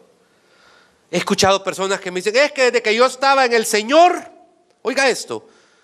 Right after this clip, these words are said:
las cosas me han ido mal. Antes a mí me iba bien, antes no tenía este problema, antes todo era abundancia,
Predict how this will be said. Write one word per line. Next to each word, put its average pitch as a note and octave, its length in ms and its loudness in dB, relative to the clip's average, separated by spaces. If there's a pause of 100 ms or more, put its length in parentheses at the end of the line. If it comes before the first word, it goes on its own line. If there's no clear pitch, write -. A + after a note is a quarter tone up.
(180)
las F#3+ 140 -2
cosas A3+ 320 0
me G#3+ 100 0
han G#3+ 100 0
ido G3+ 180 0
mal. A#2+ 320 -4 (760)
Antes C#4 440 0
a A3+ 80 -2
mí A3+ 100 -8
me G#3+ 120 -6
iba E3+ 140 2
bien, B3 380 2
antes E3+ 220 -4
no E3+ 100 -2
tenía D3+ 220 -4
este D3 160 -6
problema, G#3+ 600 0
antes G3+ 280 -6
todo F#3 160 -6
era F3 80 2
abundancia, B3 600 0